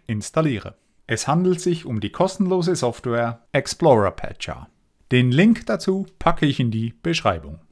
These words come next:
Wie man sehen kann, hat sich nach der Installation bereits etwas an der Taskleiste getan.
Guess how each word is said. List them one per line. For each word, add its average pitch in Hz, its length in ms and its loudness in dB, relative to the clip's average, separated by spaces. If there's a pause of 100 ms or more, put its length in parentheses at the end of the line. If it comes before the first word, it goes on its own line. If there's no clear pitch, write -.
(320)
Wie 123 200 0
man 110 220 0
sehen 202 280 4
kann, 196 320 0
hat 180 200 0
sich 202 220 -2
nach 165 180 0
der 156 140 0
Installation 123 720 -4
bereits 165 400 0
etwas - 500 -4
an 120 160 0
der 135 180 2
Taskleiste 95 760 -6
getan. 110 560 -4